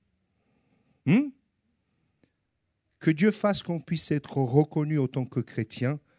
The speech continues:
à cause de notre bon langage. Et jamais repris en disant, « Ah, t'es chrétien, toi ? » Philippiens chapitre trois, verset huit, il dit, « Et même,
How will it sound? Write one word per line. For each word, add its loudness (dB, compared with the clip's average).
à -10
cause 2
de 4
notre 4
bon 10
langage. -6
Et -4
jamais 2
repris 2
en 2
disant, « -2
Ah, -12
t'es -2
chrétien, -8
toi ? » -6
Philippiens 2
chapitre -6
trois, -6
verset -6
huit, -6
il -4
dit, « -2
Et 2
même, -2